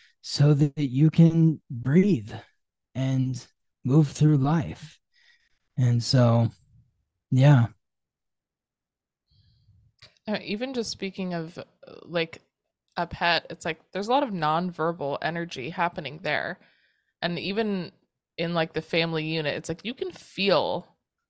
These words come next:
Speaker 2: when someone's energy is off. Like, a lot of the time my dad won't say something, and you could tell his
Speaker 1: Mm-hmm.
Speaker 2: energy's off, and he'll
Speaker 1: Yeah.
Speaker 2: just, and I'll be like, "Hey, what's up?"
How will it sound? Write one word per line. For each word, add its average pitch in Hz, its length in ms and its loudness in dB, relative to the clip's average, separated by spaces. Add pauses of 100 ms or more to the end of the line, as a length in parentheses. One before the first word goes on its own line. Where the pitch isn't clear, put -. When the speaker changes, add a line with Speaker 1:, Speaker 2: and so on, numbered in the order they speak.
(120)
Speaker 2:
when 180 160 -2
someone's 170 380 -4
energy 156 420 -4
is 151 140 -6
off. 131 320 0
Like, 143 140 -6
a 160 40 -2
lot 156 180 0
of 165 60 -4
the 185 40 -10
time 180 180 -6
my 160 80 -4
dad 135 260 -4
won't 147 220 -8
say 180 200 0
something, 156 340 -8
and 180 100 -6
you 269 60 -8
could - 160 -10
tell 180 540 0 (220)
his 131 140 -4
Speaker 1:
Mm-hmm. 135 80 2
Speaker 2:
energy's 156 400 0
off, 151 320 4 (300)
and 196 100 -2
he'll 214 100 4
Speaker 1:
Yeah. - 80 0
Speaker 2:
just, 202 180 -2 (380)
and 185 100 0
I'll 202 120 6
be 208 140 2
like, 202 180 4
"Hey, 311 240 2
what's 226 280 -2
up?" 233 400 4